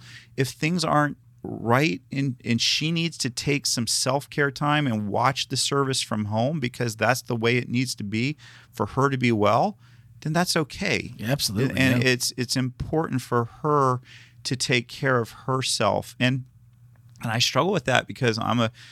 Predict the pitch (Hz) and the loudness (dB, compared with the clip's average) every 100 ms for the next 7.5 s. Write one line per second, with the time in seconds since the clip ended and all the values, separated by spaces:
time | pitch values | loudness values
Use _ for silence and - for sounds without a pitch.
0 | - - - 117 104 101 113 113 131 - | -20 -20 -4 0 2 4 4 6 4 4
1 | 143 139 131 - - 120 123 135 - 127 | 0 2 0 -2 -2 -2 2 0 0 -2
2 | 143 147 135 147 185 - 135 117 110 107 | 0 0 2 2 2 0 -2 0 0 2
3 | 110 113 120 147 160 165 180 170 139 165 | 2 4 4 4 2 2 0 -2 0 0
4 | - - 123 120 127 143 143 139 - 135 | 0 2 2 4 6 6 6 2 -2 0
5 | 127 120 123 120 120 - 131 - 120 - | 2 4 2 2 0 0 -2 -2 -4 -2
6 | 135 170 - 131 113 107 110 107 - 123 | -2 0 0 0 0 0 -4 -6 -4 0
7 | 123 139 139 131 127 | 0 0 0 0 -2